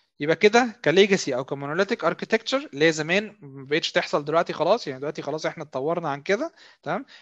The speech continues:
كان هو ده السيجنالينج باس والترافيك باس بتاعنا، الاتنين بيعدوا على الام اس سي.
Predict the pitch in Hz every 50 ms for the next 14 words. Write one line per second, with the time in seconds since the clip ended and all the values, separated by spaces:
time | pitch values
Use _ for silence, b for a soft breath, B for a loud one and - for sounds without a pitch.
0 | b b - 160 165 190 226 226 214 220 220 226 214 - - 240 254 220 226 208
1 | 175 170 165 151 - 233 262 311 - - - - 165 190 190 - 233 233 - 247
2 | 208 - 196 202 196 180 180 175 - 147 127 117 - b b b b b 170 180
3 | - 220 254 285 294 254 262 226 220 247 277 277 285 240 214 196 180 180 208 226
4 | 208 202 185 - - 151 131 110 -